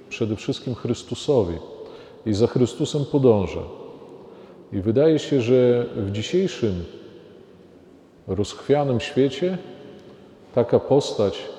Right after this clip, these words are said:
i taki przykład jest nam szczególnie potrzebny. Święty Nektariusz żył niedawno.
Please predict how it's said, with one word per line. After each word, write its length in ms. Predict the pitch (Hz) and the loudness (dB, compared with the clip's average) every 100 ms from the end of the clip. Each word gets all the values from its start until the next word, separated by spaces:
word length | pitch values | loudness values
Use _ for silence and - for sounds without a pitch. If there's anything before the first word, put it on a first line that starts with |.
| - - - - - - | -16 -18 -20 -20 -20 -12
i 60 | 98 | 0
taki 300 | 143 139 123 | 2 2 -2
przykład 420 | - 139 131 123 | -2 -4 0 2
jest 220 | 120 117 | 2 2
nam 220 | 123 117 117 - | -2 -2 -6 -12
szczególnie 680 | - - 117 113 120 113 110 - - - - | -14 -2 0 2 2 0 -2 -6 -18 -16 -6
potrzebny. 600 | 110 - 117 101 87 87 - - - - - - - - - - - | -6 -2 2 2 0 -8 -14 -16 -18 -20 -20 -20 -20 -20 -20 -20 -20
Święty 420 | - - 196 190 | -18 -4 -2 0
Nektariusz 560 | 180 165 - 175 165 151 | -2 0 4 6 6 4
żył 500 | 127 113 147 139 143 - - - - - - - | 2 4 6 6 4 -2 -10 -12 -14 -16 -18 -4
niedawno. 560 | 131 127 110 98 82 | 0 2 2 2 -4